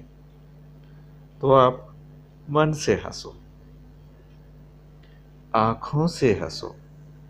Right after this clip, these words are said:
आंखें बंद किया है, है तो क्या हुआ, थोड़ा सा आँखों से हंसो,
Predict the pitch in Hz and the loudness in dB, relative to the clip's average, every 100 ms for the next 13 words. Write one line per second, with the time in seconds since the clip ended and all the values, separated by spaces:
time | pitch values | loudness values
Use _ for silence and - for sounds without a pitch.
0 | - - - - 95 98 113 98 95 - | -20 -20 -20 -8 -6 -2 0 2 2 2
1 | 95 90 92 98 - - 104 101 147 - | 2 2 2 -4 -12 -4 0 0 -2 -10
2 | - - - - - 117 113 165 156 98 | -20 -20 -20 -20 -10 -8 0 0 0 -2
3 | - - - - - - 104 87 - 87 | -12 -16 -20 -20 -18 -2 2 2 0 -4
4 | 78 - 90 98 90 90 | -4 -6 -6 -4 -6 -6